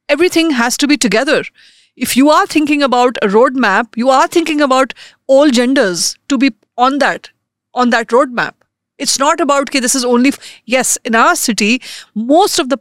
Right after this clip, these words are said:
public spaces or generally you see men more, very less accommodating women।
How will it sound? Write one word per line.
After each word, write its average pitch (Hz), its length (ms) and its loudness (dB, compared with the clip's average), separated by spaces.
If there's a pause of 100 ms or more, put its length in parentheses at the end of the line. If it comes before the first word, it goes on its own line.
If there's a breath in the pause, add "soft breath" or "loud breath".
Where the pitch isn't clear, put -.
public 208 340 -2
spaces 226 440 0
or 220 200 2 (200)
generally 247 640 4
you 240 40 4
see 285 220 -2
men 220 420 2
more, - 180 -6 (1300)
very 277 260 4
less 233 280 2
accommodating 214 680 2
women। 202 300 4